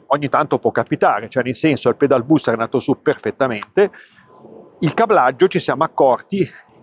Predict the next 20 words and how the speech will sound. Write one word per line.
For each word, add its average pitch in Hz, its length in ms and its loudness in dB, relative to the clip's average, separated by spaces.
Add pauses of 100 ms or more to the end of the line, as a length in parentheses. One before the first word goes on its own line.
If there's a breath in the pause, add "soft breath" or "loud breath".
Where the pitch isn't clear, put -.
che 151 180 2
non 156 180 2
era 160 180 2
compatibile 151 760 0
con 139 180 -2
il 123 80 -6
cablaggio 139 420 0
specifico 135 520 -2
di 131 80 -2
questa 123 280 -2
macchina, 120 480 -4 (140)
quindi 127 180 -2
probabilmente 139 760 0 (640)
il - 60 -14
cablaggio, 131 460 2
essendo 151 340 0
la 123 80 2
macchina 131 360 -2
così 139 280 2
nuova, 147 480 4